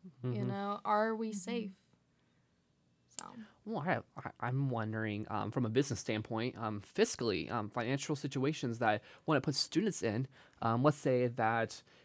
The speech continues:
Speaker 2: they go out today and say that, you know, staff, you can stay home and work from home. Well, are student staff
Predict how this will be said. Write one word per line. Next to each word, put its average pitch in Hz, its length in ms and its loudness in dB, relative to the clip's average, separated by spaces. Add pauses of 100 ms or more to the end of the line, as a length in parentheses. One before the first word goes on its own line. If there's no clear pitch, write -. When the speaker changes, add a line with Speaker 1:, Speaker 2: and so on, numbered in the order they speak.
(100)
Speaker 2:
they 117 400 4
go 117 160 4
out 113 180 4
today 131 180 -4
and 135 120 -2
say 127 200 -2
that, 131 300 0
you 107 120 -8
know, 131 140 -2
staff, 151 460 -2
you 117 120 -2
can 117 280 -6
stay 131 200 -2
home 113 220 -2
and 107 80 -4
work 117 120 -2
from 117 140 -4
home. 127 260 -8 (420)
Well, 139 300 -2
are 101 100 0
student 107 300 0
staff 123 220 2